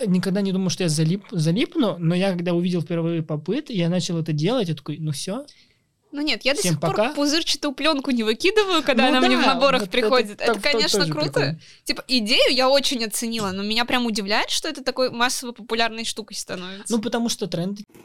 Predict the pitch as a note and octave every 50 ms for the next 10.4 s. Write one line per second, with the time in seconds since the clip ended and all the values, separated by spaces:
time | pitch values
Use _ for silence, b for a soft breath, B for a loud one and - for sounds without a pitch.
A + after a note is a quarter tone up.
0 | - - - - - - - - - _ _ _ _ - C3+ B2+ C3+ D3 C#3+ D3+
1 | E3 C#4+ D4 E4+ F4 C4+ F3 D#3 D3 C#3 - - C#3+ - C3+ C3 C3+ C3+ - B2+
2 | B2+ A#2+ A#2 A2+ B2 A#2+ - D#3 D#3 D#3+ - _ - A3 G#3 G#3 A3 A3 A3+ A3+
3 | A#3 G#3 A3 A#3 B3 B3 B3+ A#3+ A3+ A3+ G#3+ G3+ - - - - G#3+ G#3+ G3+ -
4 | B3 A#3+ A3+ - A#3 G#3 G#3 G3+ G3+ - - - A3 A3+ G3+ G#3 G#3 F#3+ - -
5 | - G3 - - G#3 - - - - F#3+ F#3 - F#3+ F#3+ G3+ A#3 E4+ G4+ C#4+ A3+
6 | F3 F#3 F#3+ - - G#3+ G#3+ G#3+ G#3+ - - - _ _ _ - A3 G#3+ - -
7 | C4+ - - C#5 A#4 G4+ F#4+ G#4 F#4+ E4 D#4+ B3+ B3+ - - C4 C4 C4 G#4 B4
8 | C#4 A3 - - B3+ D#4 - - C#4+ C4 D4 - - - D4 C#4 B3 - - D4
9 | D4 B3 A#3+ - B3+ A#3 A3 G#3 - - D3+ C#3 C#3 C3 C3+ C3+ B2+ A#2+ - -
10 | B2 A#2+ B2 A#2+ - - - -